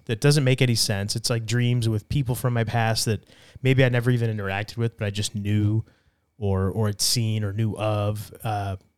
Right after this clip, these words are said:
just, just random weird stuff. It's almost like my subconscious is opened up, and, and all these memories or all these things and feelings and everything just kinda flooding back,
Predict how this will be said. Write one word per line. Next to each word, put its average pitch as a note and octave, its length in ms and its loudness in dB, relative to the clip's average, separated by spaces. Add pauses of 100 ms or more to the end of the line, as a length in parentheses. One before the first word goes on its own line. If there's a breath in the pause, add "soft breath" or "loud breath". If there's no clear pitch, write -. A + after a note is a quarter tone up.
(800)
just, B2+ 260 0
just C#3+ 180 2
random C3 580 4
weird B2+ 320 2
stuff. B2+ 420 0
It's A2+ 120 -4
almost A#2+ 220 2
like C3+ 80 4
my A#2 140 0
subconscious A#2+ 720 0
is G#2 100 -2
opened A#2 460 4
up, A2+ 300 -2 (760)
and, G#2+ 320 -4
and A2 160 -4
all A#2 280 0
these A2 240 -6
memories A2 720 -4
or G2+ 220 -6
all A2+ 160 -4
these A2 320 -4
things C3 520 0
and G2 140 -10
feelings B2 500 0
and A2+ 80 -4
everything A#2+ 280 0
just - 240 -4
kinda B2 180 0
flooding C#3 640 0
back, A#2+ 640 -2